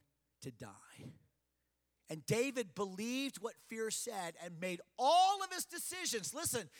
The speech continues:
he made all of his future decisions on that one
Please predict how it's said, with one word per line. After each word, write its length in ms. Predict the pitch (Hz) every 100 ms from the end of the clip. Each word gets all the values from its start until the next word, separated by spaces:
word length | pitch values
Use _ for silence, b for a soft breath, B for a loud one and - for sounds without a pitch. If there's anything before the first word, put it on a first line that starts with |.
| B
he 140 | 262 311
made 180 | 302 285 -
all 400 | 320 381 415 403
of 80 | 370
his 140 | 320
future 340 | - 370 - 330
decisions 460 | 269 359 285 285 - B B - -
on 160 | 262 247
that 160 | 254 214 175
one 340 | 262 349 381